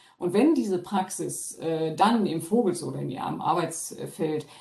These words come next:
wenn die dann im Vogelsbergkreis entweder irgendwo oder tatsächlich in der Kreisverwaltung sind, dann würden wir beiden uns, also Frau Abel und ich, uns natürlich freuen, wenn sie auf jeden Fall auf uns zukommen.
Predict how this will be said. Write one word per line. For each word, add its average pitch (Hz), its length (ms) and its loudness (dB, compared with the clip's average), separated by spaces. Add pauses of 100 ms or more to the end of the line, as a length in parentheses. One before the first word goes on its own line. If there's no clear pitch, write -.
(120)
wenn 190 140 8
die 240 100 8
dann 202 160 2
im 180 100 2
Vogelsbergkreis 208 1300 0
entweder 170 520 0
irgendwo 180 640 2
oder 196 240 6
tatsächlich 190 480 -2
in 170 60 -4
der 151 120 -6
Kreisverwaltung 165 760 -2
sind, 175 120 -2
dann 170 180 -2
würden 196 220 6
wir 208 140 2
beiden 202 300 6
uns, 202 200 4
also 160 160 -2
Frau 165 300 -2
Abel 185 260 4
und 165 80 -2
ich, 190 100 -4
uns 202 140 0
natürlich 185 300 -2
freuen, 185 320 4
wenn 185 100 6
sie 165 100 0
auf 151 180 -6
jeden 202 400 4
Fall - 260 -4
auf 147 160 -6
uns 156 220 -4
zukommen. 208 540 6